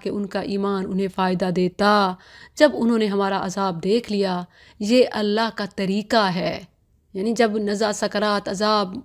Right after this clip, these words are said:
قیامت آ جائے گی، پھر توبہ کا کوئی فائدہ نہیں ہوگا۔ سنت اللہ التی قد خلت فی عبادی، یہ اللہ کا طریقہ ہے، یعنی قانون ہے جو اس کے بندوں میں گزر چکا، اور اس موقع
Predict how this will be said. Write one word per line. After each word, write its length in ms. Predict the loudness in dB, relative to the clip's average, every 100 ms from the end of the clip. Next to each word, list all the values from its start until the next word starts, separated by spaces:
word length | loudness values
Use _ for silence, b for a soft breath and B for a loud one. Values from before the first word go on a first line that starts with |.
| -4
قیامت 380 | 0 0 -2 -2
آ 120 | 0
جائے 180 | 0 0
گی، 80 | 0
پھر 240 | 0 0 -4 B B 4
توبہ 260 | 6 6
کا 120 | 2
کوئی 200 | 2 2 4
فائدہ 240 | 4 4
نہیں 220 | 2 0 -2
ہوگا۔ 300 | -6 -10 -4 4
سنت 280 | 4 4 0
اللہ 580 | 0 0 2 0 -2 -6
التی 760 | -6 -4 0 0 0 0 2 2
قد 420 | 2 2 2 0
خلت 260 | -2 -4
فی 240 | -4 -4 -2
عبادی، 640 | -2 -2 -2 -2 -2 -2 -4 b b b
یہ 100 | 0
اللہ 180 | 0 2 -2
کا 80 | -2
طریقہ 360 | 2 4 4 2
ہے، 280 | -2 -2 -4
یعنی 160 | -6
قانون 420 | -2 0 6 6 6
ہے 200 | 0 -6 -16 _ _ _
جو 180 | 0 2
اس 120 | 2
کے 120 | 0 -2
بندوں 320 | 0 0 0
میں 100 | 0 -2
گزر 180 | -2
چکا، 540 | -4 -6 -4 -2 -4 -6 b b b -4
اور 220 | 0 0
اس 340 | -2 -6 -4
موقع 320 | -4 -2 -2